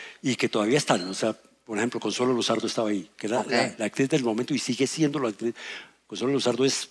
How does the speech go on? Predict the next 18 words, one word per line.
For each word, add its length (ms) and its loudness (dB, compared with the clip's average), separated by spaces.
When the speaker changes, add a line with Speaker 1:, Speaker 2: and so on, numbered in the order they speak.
Speaker 1:
una 140 2
mujer 260 2
muy 240 4
respetable 460 0
en 60 0
este, 280 -6
en 100 -10
este 520 -4
mundo. 460 -4
Speaker 2:
Total, 360 2
ha 140 4
estado 340 6
siempre, 600 2
desde 140 4
Speaker 1:
Siempre, 80 2
Speaker 2:
siempre. 200 -2
Speaker 1:
desde 240 2
siempre. 380 0